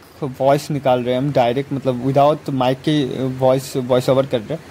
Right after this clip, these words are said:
तो कुछ भी problem होता तो sorry इसके लिए। और अभी result आ चुका है हमारे सामने, Loss, फिर से loss भाई, दो दो एक साथ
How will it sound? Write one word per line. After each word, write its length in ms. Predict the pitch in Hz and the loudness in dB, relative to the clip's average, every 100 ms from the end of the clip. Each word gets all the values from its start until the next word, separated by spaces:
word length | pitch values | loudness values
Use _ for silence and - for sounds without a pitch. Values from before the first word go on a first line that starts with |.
| - - - - | -20 -20 -14 -8
तो 80 | 131 | -4
कुछ 260 | 143 - | -4 -2
भी 100 | 147 | -2
problem 340 | 147 143 139 143 | 0 2 2 0
होता 180 | 143 | 0
तो 140 | 143 156 | -2 -2
sorry 380 | - 131 139 147 | 2 2 2 -2
इसके 220 | - 135 | -4 -4
लिए। 180 | 120 170 - - - - - - - - - | -4 -8 -14 -20 -20 -18 -20 -20 -20 -12 0
और 540 | 127 131 135 135 139 | 4 4 4 4 2
अभी 280 | 127 139 151 | 0 -2 -2
result 420 | 139 135 160 175 156 - | -2 2 4 2 -4 -8
आ 140 | 123 147 | -2 -2
चुका 280 | - 175 156 | -2 -2 0
है 60 | |
हमारे 360 | 147 139 135 143 | 0 2 2 0
सामने, 480 | - 139 135 143 214 - - - | -2 -4 -4 -6 -10 -16 -14 -4
Loss, 520 | 135 139 175 185 - | 0 2 2 0 -2
फिर 120 | - 185 | -2 0
से 200 | - 180 | 2 2
loss 440 | 135 139 - - - - - - - - - - | 4 2 -4 -18 -20 -20 -20 -20 -20 -16 -16 -6
भाई, 220 | 131 170 196 | -2 0 2
दो 240 | 160 170 | 4 6
दो 200 | 185 214 | 6 4
एक 220 | 170 175 | 4 0
साथ 200 | - 196 | 0 0